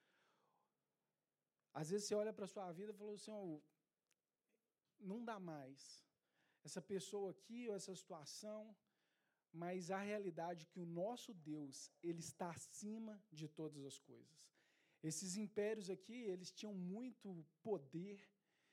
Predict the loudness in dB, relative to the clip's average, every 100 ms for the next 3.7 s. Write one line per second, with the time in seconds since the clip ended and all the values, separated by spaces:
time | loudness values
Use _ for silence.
0 | _ _ _ _ -2 2 2 2 0 0
1 | -2 -2 -2 -4 -4 -6 -8 -8 -6 -6
2 | -2 2 2 2 -4 0 0 0 -4 -4
3 | -4 -4 -4 -6 -6 -4